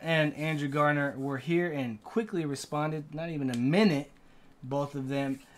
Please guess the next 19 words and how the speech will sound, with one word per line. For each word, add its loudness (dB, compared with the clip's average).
And 0
now 8
we 8
are 8
waiting 2
on 2
Andrew 0
to -2
let 0
us -8
know -2
if -6
they, -2
if -4
he -2
wants 0
to -8
see -2
anything, 2